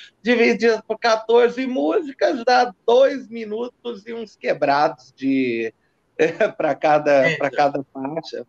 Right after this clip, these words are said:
Speaker 1: Mas, mas era o conceito, né? Era o conceito disco. A, a ideia era realmente essa. Eu, né, ouvi de novo e dá pra perceber que eles realmente não queriam muita conversa.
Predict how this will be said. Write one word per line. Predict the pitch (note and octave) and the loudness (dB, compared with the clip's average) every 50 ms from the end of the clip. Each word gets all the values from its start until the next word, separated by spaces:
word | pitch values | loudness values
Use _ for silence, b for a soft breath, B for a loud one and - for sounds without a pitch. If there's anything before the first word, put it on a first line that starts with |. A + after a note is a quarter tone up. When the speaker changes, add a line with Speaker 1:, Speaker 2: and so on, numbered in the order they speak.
| _ _ _ | _ _ _
Speaker 1:
Mas, | G3 G#3 A3 B3+ C4 B3+ - - A#3 B3+ A#3+ - | 0 2 2 2 0 -2 -6 -10 -10 -10 -10 -10
mas | - A3+ A#3 A#3+ B3 A#3+ - | -10 -6 -2 -2 -2 0 0
era | B3+ C4 C#4 | -2 -2 -2
o | D#4+ - | -4 -6
conceito, | - D#4+ A4+ F4 - - G3 F3+ F#3+ G3 - _ - - | -8 -8 -10 -10 -4 -2 -2 0 0 -2 -6 _ -8 -4
né? | B2+ C#3 D3+ D3+ C3+ A2+ A2+ | -2 0 0 0 0 -2 -4
Era | A#2+ C3 | -6 -10
o | - | -6
conceito | _ F3+ F3 - - - B3 B3+ B3+ _ - | _ -6 -6 -6 -4 -2 -2 -2 -2 _ -12
disco. | - - - A#2+ A2 G2+ - _ _ - B2 | -12 -8 -6 -6 -6 -6 -8 _ _ -2 2
A, | C3 C#3 C#3+ C#3 C#3 - | 2 4 4 4 2 2
a | C3+ D3 | 0 0
ideia | E3 - - - C#3+ D3+ F3+ G3 G3+ | 0 -2 0 2 2 4 4 4 4
era | F#3+ F#3 F#3 F#3 G#3+ A3+ A3+ G#3+ | 4 4 4 4 2 2 0 0
realmente | - F3+ F3+ E3 D3+ C#3+ D3 E3 F3 - - D3+ | 0 0 -2 -2 -4 -6 -8 -10 -10 -10 -8 -4
essa. | C#3+ C3+ C#3+ D3+ F3 F3+ E3+ D#3 - - - B2+ A#2+ | -2 0 0 2 2 2 0 0 -4 -8 -10 -8 -6
Eu, | B2 B2+ C#3 D3 D#3+ D#3 C#3 C3 B2 - _ _ _ _ _ _ _ | -6 -4 -4 -4 -4 -4 -4 -6 -10 -14 _ _ _ _ _ _ _
né, | - D3+ D#3 D#3 D#3 | 0 2 2 2 2
ouvi | - D#3+ D3+ C#3+ - F3 G3+ F#3+ | 2 0 0 0 0 -2 -4 -2
de | D3 E3 | -2 -2
novo | D#3 D3 C3+ C#3 D#3+ F3+ G3+ G3+ - E3+ | -2 2 2 4 4 4 4 2 2 2
e | E3+ E3+ D#3 C#3 C3 C3 | 2 4 4 4 2 2
dá | - - D#3 E3+ | 2 2 2 2
pra | - - F#3 E3 | 2 0 -2 -2
perceber | - - F3+ F3 E3+ E3+ - E3 D#3+ - - E3+ F3 F3 - - | 0 0 0 0 0 -2 -6 -8 -6 -4 -2 -2 -2 -2 -2 -2
que | G3 F#3 E3+ D#3+ - _ _ _ _ _ - | -2 0 0 -2 -4 _ _ _ _ _ -2
eles | - F#3+ G3 - - | -2 -2 0 0 0
realmente | C4 C#4+ B3+ A#3+ A#3 B3 B3 B3 B3+ B3 B3 A3+ A#3 _ _ _ | 0 0 2 2 2 0 0 -2 -6 -6 -6 -6 -6 _ _ _
não | - D#4 D#4 - _ _ | -14 -14 -14 -14 _ _
queriam | - D4 C#4+ - C#4+ D4 | -2 0 0 2 2 2
muita | C#4+ C#4 C#4+ C#4 C#4 C#4 C4+ C4+ | 2 2 0 0 -2 -2 -4 -2
conversa. | - C4+ C4 A3 D3 C3+ A#2+ G2+ F#2+ F#2+ - - - A#2+ B2+ C3 C3 | -4 -6 -2 0 2 2 2 2 0 -4 -8 -10 -8 -6 -6 -6 -6